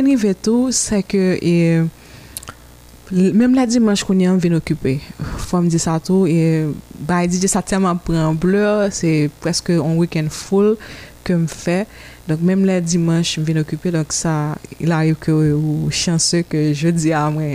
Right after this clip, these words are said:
moi, moi, t'es libéré. Par exemple, dimanche prochain, on va appeler parce que dimanche, c'est week-end et Halloween, et cetera, ma pour cap haïtien.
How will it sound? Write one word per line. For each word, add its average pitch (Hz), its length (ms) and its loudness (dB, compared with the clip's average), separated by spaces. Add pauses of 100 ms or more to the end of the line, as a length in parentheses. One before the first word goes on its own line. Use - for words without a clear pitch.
moi, 135 140 -6 (100)
moi, 151 140 -2
t'es 170 120 0
libéré. 165 360 0
Par 175 100 -4
exemple, 165 260 -2 (180)
dimanche 160 400 -2
prochain, 156 460 -2 (340)
on 156 60 -2
va 170 80 0
appeler 190 260 -2
parce 160 300 -4
que 156 120 -2
dimanche, 156 420 -2
c'est 151 380 -2 (540)
week-end 160 460 0
et 151 320 0
Halloween, 170 680 2
et 160 80 -4
cetera, 156 460 -2
ma 156 120 2
pour 147 140 -2
cap 147 160 -4
haïtien. 165 640 0